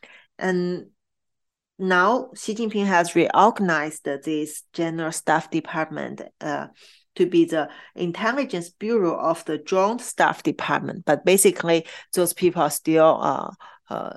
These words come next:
the same people, and they work in a, uh, similar style as before. So this department, uh, you can simply consider it as the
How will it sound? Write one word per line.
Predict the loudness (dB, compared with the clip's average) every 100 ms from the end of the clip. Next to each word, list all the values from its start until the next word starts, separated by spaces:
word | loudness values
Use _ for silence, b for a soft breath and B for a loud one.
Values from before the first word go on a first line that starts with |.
| -2
the | 2
same | 4 6 4
people, | 2 -2 2 6 6 4
and | 2 -2 -4
they | -4 -4
work | 2 4 4 2
in | -6 -4
a, | -6 -6 B B -4
uh, | -2 -2 -4 -10 -20 _ _ _
similar | 0 4 4 4 2
style | 0 0 2 4 2
as | 0 -2
before. | -6 -8 -4 -4 -4 -8 _ _ _
So | 0 0 0 -6 0
this | 4 4 2 -4 _ _ _
department, | -4 0 2 2 0 0 0 -2 -12 B B 2
uh, | 4 6
you | 6 4 -2 -20 _ _
can | 0 0
simply | 4 4 4 6 4
consider | 4 0 2 2 2 4
it | 2 2 -2
as | 0 2 2 0
the | 0 0 0